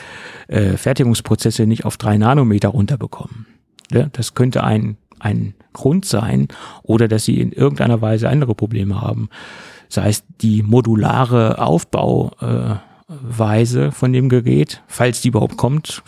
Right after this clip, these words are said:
keine Ahnung. Also da gibt es natürlich viele Möglichkeiten, äh, dass Apple da Probleme haben könnte. Ja?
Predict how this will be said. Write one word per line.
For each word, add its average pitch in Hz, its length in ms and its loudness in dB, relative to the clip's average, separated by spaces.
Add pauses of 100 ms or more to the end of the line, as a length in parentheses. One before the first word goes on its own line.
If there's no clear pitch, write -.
(140)
keine 113 320 2
Ahnung. 135 240 2
Also 120 140 0
da 117 100 -2
gibt 135 220 -4
es 127 60 -4
natürlich 117 300 -2
viele 156 280 2
Möglichkeiten, 117 680 0 (580)
äh, 107 280 2
dass 110 200 0
Apple 127 340 0 (480)
da 117 140 0
Probleme 117 440 2
haben 104 240 -2
könnte. 131 380 0 (360)
Ja? 127 140 0